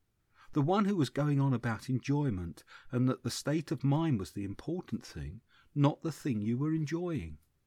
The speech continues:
"Yes, that chap was Timon,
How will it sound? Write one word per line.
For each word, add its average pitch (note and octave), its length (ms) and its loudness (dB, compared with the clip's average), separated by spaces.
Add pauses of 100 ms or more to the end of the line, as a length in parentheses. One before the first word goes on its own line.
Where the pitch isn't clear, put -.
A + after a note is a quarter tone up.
(1160)
"Yes, - 580 -6 (240)
that - 280 -2 (200)
chap - 560 -8 (280)
was G#2 220 -6
Timon, - 640 -2